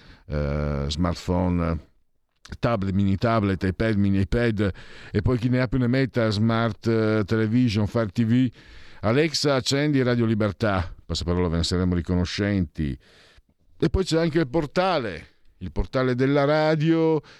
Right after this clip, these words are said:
che vi permette di fare tante cose, per esempio iscrivervi, eh, no, iscrivervi viene dopo, <laughs> per esempio abbonarvi.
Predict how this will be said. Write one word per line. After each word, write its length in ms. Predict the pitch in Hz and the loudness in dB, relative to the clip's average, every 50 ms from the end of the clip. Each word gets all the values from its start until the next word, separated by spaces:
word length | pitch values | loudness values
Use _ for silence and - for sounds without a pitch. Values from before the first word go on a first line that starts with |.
| - - _ | -20 -20 _
che 180 | _ - 131 131 | _ -2 -2 0
vi 140 | 123 131 127 | 0 0 0
permette 1080 | - 143 131 131 131 135 135 135 - - _ _ - 135 127 127 131 127 117 101 - - | 0 0 -2 0 -2 -2 -2 -2 -4 -6 _ _ -2 0 2 2 2 2 0 -2 -6 -12
di 140 | _ 104 120 | _ -4 -4
fare 420 | 107 - 120 113 110 107 107 104 | -2 0 0 0 2 2 0 -2
tante 400 | - - 101 101 101 90 - 101 | 0 0 0 0 -2 -2 -4 -4
cose, 540 | - - 107 95 92 92 92 80 90 98 92 | -2 0 0 2 2 0 0 0 0 0 0
per 220 | 85 - 107 101 113 | 0 -2 -4 -2 -2
esempio 640 | 117 98 90 104 95 95 95 92 - 101 98 95 95 | -2 -2 0 0 0 0 -2 -2 -2 -2 0 0 0
iscrivervi, 680 | 95 - - - 92 92 90 92 92 90 87 78 76 - | -2 -2 -2 -2 0 0 0 0 -2 -2 -4 -6 -10 -10
eh, 180 | - 87 92 90 | -6 -6 -4 -2
no, 200 | 95 101 82 - - | -2 -2 -4 -4 -6
iscrivervi 440 | 85 - - 113 113 110 92 85 | -10 -6 -4 -2 0 0 0 0
viene 240 | 85 85 87 85 82 | 0 0 0 -2 0
dopo, 400 | 80 82 - - - - - - - - - - 208 | -2 -2 -4 0 -2 -2 -2 -2 -10 -12 -16 -16 -16
<laughs> 220 | 208 208 220 202 - | -16 -16 -16 -10 -4
per 140 | - 139 147 | -2 0 0
esempio 260 | 147 160 196 165 170 | 0 0 0 0 0
abbonarvi. 720 | 147 131 160 180 185 160 127 107 90 73 78 71 65 - | 0 0 0 0 0 0 0 -2 -4 -6 -8 -10 -10 -14